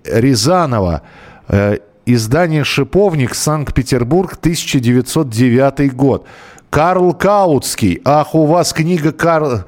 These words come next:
Карла Каутского нам прислали. Ничего себе.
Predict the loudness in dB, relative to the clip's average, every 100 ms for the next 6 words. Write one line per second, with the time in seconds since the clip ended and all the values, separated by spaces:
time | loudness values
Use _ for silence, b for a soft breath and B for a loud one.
0 | B B B B -6 0 0 0 -2 0
1 | 0 0 -2 -2 0 0 0 -2 -2 -2
2 | -2 -2 -2 -8 -6 0 2 2 0 -2
3 | -2 2 2 2 2 2 0 0 0 2
4 | 0